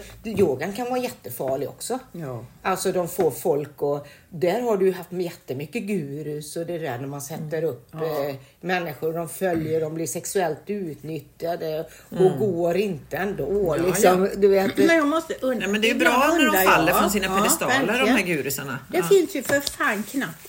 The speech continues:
Speaker 2: en, jo, det finns några kvinnor, men det är nästan bara män som blir såna gurus.
Speaker 1: Jag ska, ja.
Speaker 2: Va?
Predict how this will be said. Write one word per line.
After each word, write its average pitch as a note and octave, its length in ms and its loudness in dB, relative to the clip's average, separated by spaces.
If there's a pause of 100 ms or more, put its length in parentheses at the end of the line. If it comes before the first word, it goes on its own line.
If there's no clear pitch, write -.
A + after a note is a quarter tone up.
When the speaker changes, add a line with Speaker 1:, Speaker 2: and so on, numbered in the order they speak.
Speaker 2:
en, G3+ 280 -4
jo, C#4 120 -4
det D4 140 -4
finns G#3+ 320 -2
några G3+ 680 2
kvinnor, A3+ 300 -6
men E4+ 160 -4
det G#4 100 4
är F4 60 2
nästan D#4 480 -2
bara E3 340 0
män G3+ 880 0 (340)
som C4+ 300 0
blir E3+ 240 -4
såna C#3+ 420 -4
gurus. D#3 1160 -2 (320)
Speaker 1:
Jag C3+ 120 -6
ska, - 180 -10
ja. D#3+ 140 -6
Speaker 2:
Va? D#3 300 2